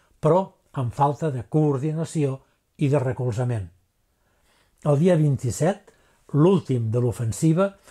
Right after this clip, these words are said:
encara s'enregistrà un darrer intent republicà de conquerir les posicions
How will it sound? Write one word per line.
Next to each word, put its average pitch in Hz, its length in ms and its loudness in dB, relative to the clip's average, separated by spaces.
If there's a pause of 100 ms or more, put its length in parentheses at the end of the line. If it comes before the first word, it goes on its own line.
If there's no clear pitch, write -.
(200)
encara 190 400 0
s'enregistrà 185 720 0
un 190 200 2
darrer 170 280 2
intent 160 380 0
republicà 165 680 -2 (280)
de 151 180 0
conquerir 165 460 2
les 165 160 -2
posicions 147 680 0